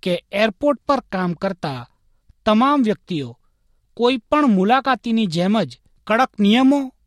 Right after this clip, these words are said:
અને નિયમનો દ્વારા બંધાયેલા છે. તેઓએ ભાર મૂક્યો હતો કે કર્મચારીઓ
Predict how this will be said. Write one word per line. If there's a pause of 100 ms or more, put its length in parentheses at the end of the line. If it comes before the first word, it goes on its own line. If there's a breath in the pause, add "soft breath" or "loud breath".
અને (120)
નિયમનો
દ્વારા (140)
બંધાયેલા
છે. (480)
તેઓએ
ભાર
મૂક્યો
હતો (520)
કે
કર્મચારીઓ